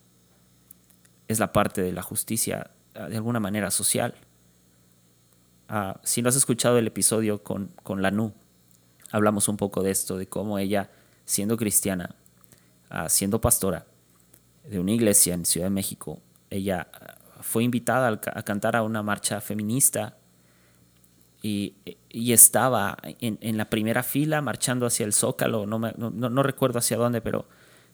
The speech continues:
y lo platica en el podcast, ella estaba cantando,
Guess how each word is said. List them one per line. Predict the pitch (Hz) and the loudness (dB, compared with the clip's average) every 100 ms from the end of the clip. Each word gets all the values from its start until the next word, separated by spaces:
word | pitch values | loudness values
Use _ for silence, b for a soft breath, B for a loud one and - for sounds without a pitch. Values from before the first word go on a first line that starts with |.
| - | -16
y | 85 123 | -8 -2
lo | 120 | 0
platica | - 113 147 143 | 2 0 0 0
en | |
el | 113 | -2
podcast, | 113 131 - - - - - | -2 -4 -4 -6 -6 -10 -8
ella | 117 113 | -4 0
estaba | 104 - 110 104 - - _ _ _ _ | 0 2 0 -2 -6 -16 _ _ _ _
cantando, | - 104 104 113 117 113 - | -4 -2 2 2 4 2 0